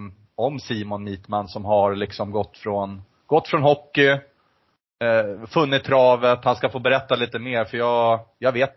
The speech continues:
inte supermycket om Simon. Så att det ska bli superkul att, att låta han få berätta sin story från hockey till, eh, trav och, och skötare till numera gårdsägare.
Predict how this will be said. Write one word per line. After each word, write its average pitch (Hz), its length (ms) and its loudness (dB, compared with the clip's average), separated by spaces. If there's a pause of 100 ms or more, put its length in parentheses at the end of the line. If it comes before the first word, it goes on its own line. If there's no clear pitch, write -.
(160)
inte 113 240 -12
supermycket 104 500 -12
om 98 100 -12
Simon. 95 380 -10
Så - 120 -8
att 110 60 -6
det 117 80 -12
ska 131 120 0
bli 123 100 0
superkul 135 600 0
att, 110 280 4
att 110 260 2
låta 113 260 0
han 120 180 2
få 104 400 -2 (600)
berätta 120 500 2
sin 110 180 -8
story 113 420 -4
från 101 300 -6
hockey 117 500 -6
till, 101 460 -2
eh, 101 200 2
trav 107 540 2
och, 95 420 -6 (200)
och 92 120 -8
skötare 101 560 0
till 110 160 -4
numera 113 800 2
gårdsägare. 107 800 -2